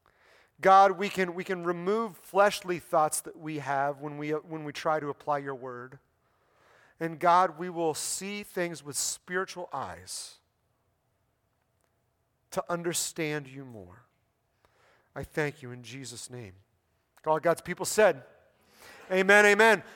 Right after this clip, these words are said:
Uh, I, I have some good news for you before I dive into the word. There, you know, there are updates going around, uh, on around here all the time.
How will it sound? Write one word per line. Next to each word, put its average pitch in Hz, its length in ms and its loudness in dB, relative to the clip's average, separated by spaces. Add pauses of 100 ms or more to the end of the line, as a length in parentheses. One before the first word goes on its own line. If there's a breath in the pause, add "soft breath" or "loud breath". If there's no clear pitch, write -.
(120)
Uh, 233 240 10
I, 226 220 8
I 220 120 10
have 262 420 8
some 220 300 2
good 226 300 2
news 208 280 -2
for 196 160 2
you 190 40 4
before 196 320 4
I 196 120 8
dive 185 420 8
into 180 140 -2
the 170 80 -2
word. 160 260 0
There, 190 200 2 (260 loud breath)
you 214 80 -4
know, 220 120 6
there 233 140 8
are 214 220 10
updates 208 540 4
going 180 480 4 (420 soft breath)
around, 180 500 6 (100)
uh, 190 120 -4 (120)
on 190 300 6
around 180 440 2
here 170 380 0
all 170 200 6
the 147 80 -6
time. 156 400 0